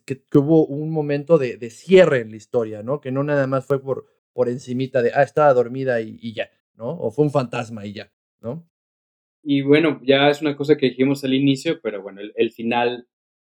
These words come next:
Speaker 2: cierra como si fuera el inicio, es el mismo sitio como también ya, ya dijiste, pero ya no es la, la misma, la misma Chihiro.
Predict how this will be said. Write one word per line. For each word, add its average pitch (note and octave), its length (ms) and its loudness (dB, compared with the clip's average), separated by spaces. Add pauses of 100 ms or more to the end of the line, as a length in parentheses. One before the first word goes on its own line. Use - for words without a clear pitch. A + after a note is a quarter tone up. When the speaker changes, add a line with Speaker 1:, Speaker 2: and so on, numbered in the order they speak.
(120)
Speaker 2:
cierra C3 500 0
como A2+ 220 -4
si - 80 -12
fuera B2+ 220 2
el B2+ 60 2
inicio, C3+ 340 0
es A2 120 -4
el A#2 100 -8
mismo A#2 260 -8
sitio C3 340 0
como A2 280 -10
también G#2+ 420 -6
ya, G#2+ 260 -2
ya G#2 80 -2
dijiste, B2 480 -4
pero A2+ 260 2
ya A2+ 200 -2
no A2+ 220 -4
es G#2+ 60 -8
la, G#2+ 420 -8
la G2+ 140 -16
misma, G#2 600 -12
la G2+ 120 -18
misma G#2 260 -20
Chihiro. D3+ 500 -2